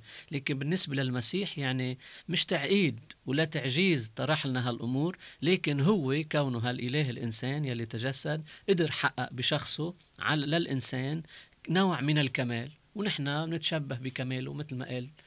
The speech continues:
"أنا الكامل وتشبهوا في، كونوا كاملين كما أن أباكم السوامي كامل".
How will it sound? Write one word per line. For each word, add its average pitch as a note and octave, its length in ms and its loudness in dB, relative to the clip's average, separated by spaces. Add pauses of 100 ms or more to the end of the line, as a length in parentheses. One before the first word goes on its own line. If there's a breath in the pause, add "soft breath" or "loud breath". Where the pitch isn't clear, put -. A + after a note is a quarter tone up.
(160 soft breath)
"أنا C3+ 160 -4
الكامل A#2+ 400 -6
وتشبهوا A#2 460 -4
في، B2+ 320 -6
كونوا C3 300 -4
كاملين A#2+ 440 -6
كما A#2+ 300 -8
أن A2+ 140 -4
أباكم A#2 380 -6
السوامي A2 500 -8
كامل". A2+ 300 -10